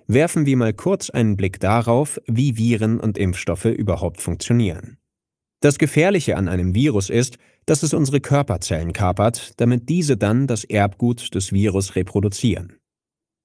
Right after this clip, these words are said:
Die Immunität gegen ein Virus basiert auf zwei Säulen. Die erste Säule sind die Antikörper. Sie verhindern, dass Viren an unsere Zelle andocken.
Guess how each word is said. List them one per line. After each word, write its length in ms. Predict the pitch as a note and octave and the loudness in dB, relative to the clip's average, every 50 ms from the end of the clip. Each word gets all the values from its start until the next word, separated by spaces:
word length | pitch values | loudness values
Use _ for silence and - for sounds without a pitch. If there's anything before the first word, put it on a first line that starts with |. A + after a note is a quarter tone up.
| _ _ | _ _
Die 120 | - D#3 A3 | -2 0 2
Immunität 640 | D#3+ D#3 D#3+ D#3 C#3+ B2+ - - F3 G3+ F#3+ - - | 4 4 4 4 2 0 0 0 0 0 0 -2 -2
gegen 240 | - A#2+ A#2 A#2 G2+ | 0 0 2 2 2
ein 180 | F#2 G2+ G2 | 2 0 0
Virus 460 | A2+ D3+ D#3 C3+ G2+ A#2 C#3+ C#3+ - - | 2 2 2 2 2 2 0 -2 -4 -4
basiert 380 | - B2 A#2 B2+ C3+ C3 - | -2 0 0 2 0 0 0
auf 160 | F2 G#2 - | -2 -4 -4
zwei 380 | - - - G2 F#2+ G2+ A2 G#2+ | -6 -4 -2 0 2 2 2 2
Säulen. 500 | G2 G#2+ G#2 G2+ E2+ E2 - - - - _ _ _ _ _ _ _ - | 2 2 2 2 0 -2 -6 -12 -16 -20 _ _ _ _ _ _ _ 0
Die 80 | B2 C#3 | 2 2
erste 340 | C#3 E3 F3+ D#3 - - A2+ | 4 2 0 0 0 0 0
Säule 420 | G2+ G2+ F#2+ G2+ G#2 A#2+ C#3 D3 | 2 2 2 2 2 2 0 0
sind 220 | C#3 - B2+ B2 - | 0 -2 -2 -2 -2
die 180 | C3+ C3+ - | -2 -2 0
Antikörper. 760 | C#3 B2 G#2 - - D2 - - F2 - - - - - - _ _ _ _ _ _ _ _ _ _ | 0 0 0 -2 -6 -8 -6 -6 -6 -6 -6 -8 -10 -10 -14 _ _ _ _ _ _ _ _ _ _
Sie 120 | - C3+ | 2 2
verhindern, 580 | B2 D3+ C#3 D3 F3+ G3 D#3+ C3 C3+ D#3 E3 D3 | 4 4 2 2 2 2 2 2 2 2 0 0
dass 220 | C#3 A#2+ - G#2+ G#2 | -2 -2 -2 0 0
Viren 340 | A#2 C#3+ C#3+ B2 C3+ C3+ C3 | 2 2 2 2 2 0 0
an 140 | F#2+ F#2 | 0 0
unsere 280 | F#2+ A2+ G#2+ G#2 - A#2 | 0 0 0 0 -2 -2
Zelle 340 | - - C3+ C3 G#2+ F2+ - | 0 2 2 2 2 0 -2
andocken. 500 | G2+ F2+ F2+ E2 D2+ - - - - | -2 -4 -4 -4 -6 -6 -8 -12 -12